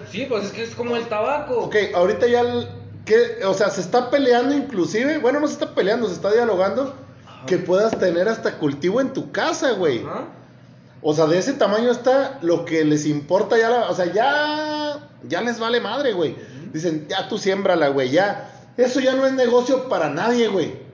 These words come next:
Speaker 2: Te dicen, "Ya siémbrala tú, güey".
Speaker 1: Porque ahorita
Speaker 2: Ya es menos
Speaker 1: ya
Speaker 2: negocio
Speaker 1: todo
Speaker 2: que hasta el
Speaker 1: Ajá.
Speaker 2: tabaco, güey. Porque el tabaco lo venden en cajita. Ya a lo mejor no digo que alguien
Speaker 1: Sí,
Speaker 2: va a sacar
Speaker 1: pero
Speaker 2: sus
Speaker 1: va a llegar
Speaker 2: marcas.
Speaker 1: un momento, güey, en que el
Speaker 2: Ya.
Speaker 1: taba-, el que la, en que la marihuana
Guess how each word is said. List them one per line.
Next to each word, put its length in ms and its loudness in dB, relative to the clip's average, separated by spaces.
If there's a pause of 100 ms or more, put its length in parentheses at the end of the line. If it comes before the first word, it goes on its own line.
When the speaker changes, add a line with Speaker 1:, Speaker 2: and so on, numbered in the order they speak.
(120)
Speaker 2:
Te 100 0
dicen, 200 -2
"Ya 100 2
siémbrala 520 -4
tú, 120 2
güey". 160 2
Speaker 1:
Porque 560 -2
ahorita 240 4
Speaker 2:
Ya 100 8
es 100 4
menos 240 4
Speaker 1:
ya 160 2
Speaker 2:
negocio 300 4
Speaker 1:
todo 100 6
Speaker 2:
que 60 4
hasta 200 2
el 80 4
Speaker 1:
Ajá. 80 -4
Speaker 2:
tabaco, 520 2
güey. 180 0 (580)
Porque 300 2
el 100 -4
tabaco 400 0
lo 140 4
venden 320 2
en 80 -4
cajita. 720 -4
Ya 80 2
a 20 2
lo 80 2
mejor 300 0
no 80 2
digo 200 0
que 160 -2
alguien 220 2
Speaker 1:
Sí, 60 0
Speaker 2:
va 60 6
a 20 0
sacar 140 2
Speaker 1:
pero 100 4
Speaker 2:
sus 80 0
Speaker 1:
va 20 2
a 60 2
llegar 160 4 (100)
Speaker 2:
marcas. 160 0
Speaker 1:
un 80 -2
momento, 440 -2
güey, 360 -8
en 360 -8
que 280 -6
el 80 -2
Speaker 2:
Ya. 120 4
Speaker 1:
taba-, 360 -2
el 240 -2
que 120 -6
la, 220 -6
en 240 -6
que 120 -8
la 100 -6
marihuana 800 -4